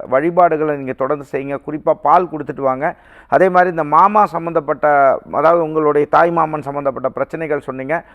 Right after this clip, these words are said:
இதுக்கு நீங்க செய்ய வேண்டியது என்னன்னா, செவ்வாய்க்கிழமைகள்ல நைட் எட்டு to ஒன்பது நேரங்கள்ல வேல் வழிபா-, வழிபாடு பண்ணிட்டு வாங்க. ரொம்ப பெரிய வேல்லாம் வைக்கக்கூடாதுங்க. உங்களுடைய ஆள்காட்டி விரலுக்கோ இல்ல நடுவிரல் சைஸுக்கோ வெள்ளியால் வே-, வேல் வச்சுட்டு பூஜைகள் பண்ணிட்டு வாங்க. நிறைய மாற்றங்கள் உங்களுக்கு கொடுப்பார். இதுக்கு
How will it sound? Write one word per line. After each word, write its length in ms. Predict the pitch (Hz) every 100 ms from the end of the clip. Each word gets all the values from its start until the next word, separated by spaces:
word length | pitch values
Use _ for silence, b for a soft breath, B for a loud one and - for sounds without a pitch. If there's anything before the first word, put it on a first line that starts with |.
| b b
இதுக்கு 280 | 156 180
நீங்க 180 | 170 147
செய்ய 240 | 135 160 202
வேண்டியது 400 | 202 175 156 151
என்னன்னா, 140 | 170 -
செவ்வாய்க்கிழமைகள்ல 880 | 151 208 214 190 175 160 147 156 160
நைட் 300 | 151 175 151
எட்டு 300 | 143 170 185
to 100 | 208
ஒன்பது 380 | 175 165 151
நேரங்கள்ல 500 | 147 151 147 143 160
வேல் 300 | 156 180 214
வழிபா-, 420 | 185 156 151 143 110
வழிபாடு 480 | 147 160 160 151
பண்ணிட்டு 340 | 123 135 147 143
வாங்க. 360 | 131 131 160 - b b
ரொம்ப 240 | 160 208
பெரிய 300 | 180 185 190
வேல்லாம் 380 | 165 156 170 151
வைக்கக்கூடாதுங்க. 640 | 156 143 139 123 127 175 b b b
உங்களுடைய 600 | 160 180 196 180 170 151
ஆள்காட்டி 460 | 180 180 180 170
விரலுக்கோ 380 | 160 151 143 180
இல்ல 140 | 175
நடுவிரல் 460 | 151 143 170 160 147
சைஸுக்கோ 420 | 143 143 - 165 160
வெள்ளியால் 460 | 147 170 170 156
வே-, 160 | 139 143
வேல் 260 | 143 160 147
வச்சுட்டு 420 | 131 151 170 185 127
பூஜைகள் 380 | 160 165 156 -
பண்ணிட்டு 300 | 139 135 135
வாங்க. 300 | 127 170 - b b
நிறைய 300 | - 147 175
மாற்றங்கள் 760 | 156 160 180 180 175 170 151 135
உங்களுக்கு 440 | - 143 147 135 131
கொடுப்பார். 480 | 151 151 180 190
இதுக்கு 420 | 147 147 147 139